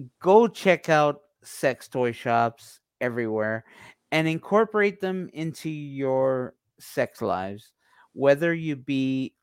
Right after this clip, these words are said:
alone, because I almost guarantee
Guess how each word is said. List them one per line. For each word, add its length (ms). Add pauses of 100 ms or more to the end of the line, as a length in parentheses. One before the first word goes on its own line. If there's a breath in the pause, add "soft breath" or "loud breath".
(120)
alone, 540 (2000 soft breath)
because 420 (200)
I 160
almost 400
guarantee 800